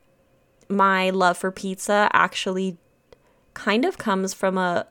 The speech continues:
a more emotional place than you would probably expect, which is interesting. When I think back to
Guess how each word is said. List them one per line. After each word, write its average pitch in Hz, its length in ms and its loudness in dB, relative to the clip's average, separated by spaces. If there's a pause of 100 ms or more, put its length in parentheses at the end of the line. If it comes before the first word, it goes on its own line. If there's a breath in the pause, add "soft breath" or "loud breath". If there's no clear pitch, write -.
a 196 60 0
more 196 240 2
emotional 190 460 -2
place 180 380 -6
than 180 140 -6
you 175 120 -4
would 175 160 -6
probably 160 520 -4
expect, - 720 -10 (560 loud breath)
which 202 220 -2
is 185 100 -6
interesting. 170 760 -10 (1040 soft breath)
When 226 200 0
I 240 140 2
think 349 460 -6 (100)
back 202 560 -2 (320)
to 214 840 -2